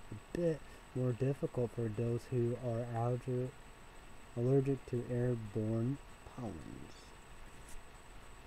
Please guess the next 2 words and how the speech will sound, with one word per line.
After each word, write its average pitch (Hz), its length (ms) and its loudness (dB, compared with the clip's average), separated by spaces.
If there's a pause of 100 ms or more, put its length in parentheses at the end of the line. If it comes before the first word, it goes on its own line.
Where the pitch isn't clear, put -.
(2000)
Hopefully 110 480 0
everything 101 400 -4